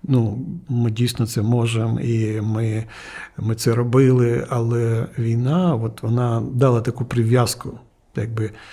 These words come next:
прив'язала ближче до Господа. І я розумію, що в цьому є і, ну, якби зміна, е, наша. Хоч ми раніше,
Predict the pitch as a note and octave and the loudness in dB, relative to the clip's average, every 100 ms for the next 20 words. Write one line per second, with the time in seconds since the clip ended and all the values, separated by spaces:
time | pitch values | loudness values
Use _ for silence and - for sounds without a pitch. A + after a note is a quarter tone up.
0 | - - C3 A#2 A#2 A2+ B2+ B2+ A2 B2+ | -14 2 4 6 4 4 4 4 2 -2
1 | E3+ C#3 A#2 B2+ B2+ - A#2 A2 G2+ G#2 | -6 -2 2 4 2 -4 -4 -2 -4 -6
2 | - - B2+ - - - - _ B2+ B2 | -8 -8 -8 -10 -16 -20 -20 _ 0 2
3 | B2 A2+ A#2+ A2+ A2+ - G#2+ - - B2 | 0 0 0 0 -2 -2 -4 -2 0 2
4 | A2+ A2+ A#2 A#2 G2+ - - - _ _ | 2 2 2 2 0 -8 -20 -20 _ _
5 | - - - B2 A#2 A2+ E3+ F3+ A#2+ A2+ | -12 -8 -2 2 2 0 -4 -4 0 0
6 | A2+ G#2+ A2 A2 G#2+ - - - A2+ A2 | 0 -4 -4 -4 -4 -6 -20 -8 -2 4
7 | B2+ C#3+ A2 G#2 - - _ - A#3 A#2 | 6 8 6 2 -6 -18 _ -10 -4 -2
8 | A2 A#2 G#2 - - - C3+ C3+ C3 - | 0 0 -2 -6 -6 0 2 4 2 -6
9 | - - B2+ B2 D3+ C#3+ C#3 A#2+ | -20 -8 0 4 6 4 4 2